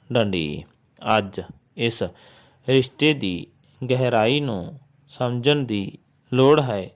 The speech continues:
ਡੰਡੀ। ਸਿਰਫ ਪੈਸੇ ਦੀ ਚਮਕ ਜਾਂ ਸਿਰਫ ਦਿਖਾਵਾ ਦੇ ਕੇ ਕਦੇ ਵੀ ਰਿਸ਼ਤਾ ਨਹੀਂ ਜੋੜਨਾ ਚਾਹੀਦਾ। ਡੰਡੀ।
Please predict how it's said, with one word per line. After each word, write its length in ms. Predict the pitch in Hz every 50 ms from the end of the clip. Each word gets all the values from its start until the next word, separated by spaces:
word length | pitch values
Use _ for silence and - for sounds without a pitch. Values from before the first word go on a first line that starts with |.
| _ _ _ _ _ -
ਡੰਡੀ। 520 | 127 131 123 110 104 101 92 92 - - 120 - _ _ _ _ _ _ _ _ _ _
ਸਿਰਫ 460 | - - - 131 127 127 - - - 107 - _ _ _ _ _ _ _ _ -
ਪੈਸੇ 420 | 123 127 135 135 135 - 160 160 151
ਦੀ 320 | 127 117 104 92 82 - - _ _ _ _ _ -
ਚਮਕ 460 | - 120 113 104 101 95 - - 104 - _ _ _ _ _ _ _ -
ਜਾਂ 460 | 117 110 120 117 113 117 120 120 117 - _ _ _ _ _ _ _ -
ਸਿਰਫ 420 | - - 120 117 120 120 - - 110 110 - _ _ _ _ _ _ _ -
ਦਿਖਾਵਾ 880 | 120 120 120 117 - 117 110 107 104 101 95 92 87 85 - - _ _ _ _ _ _ _ _ _ -
ਦੇ 300 | 117 113 123 123 139 156
ਕੇ 360 | 151 - - 104 92 87 - - - _ _ _ _ _ _ _ _ _
ਕਦੇ 300 | - 120 120 127 151 156
ਵੀ 400 | 135 113 107 107 104 95 95 - - -
ਰਿਸ਼ਤਾ 540 | 113 113 113 - - - 101 92 85 80 - - _ _ 117
ਨਹੀਂ 400 | 113 113 110 107 92 87 82 - _ _ - _ _ _ _ _ _ -
ਜੋੜਨਾ 480 | 117 117 113 113 110 110 120 127 139
ਚਾਹੀਦਾ। 640 | 139 143 143 127 123 110 101 98 87 87 - - _ _ _ _ _ _
ਡੰਡੀ। 580 | 120 120 123 113 104 98 90 87 85 82 87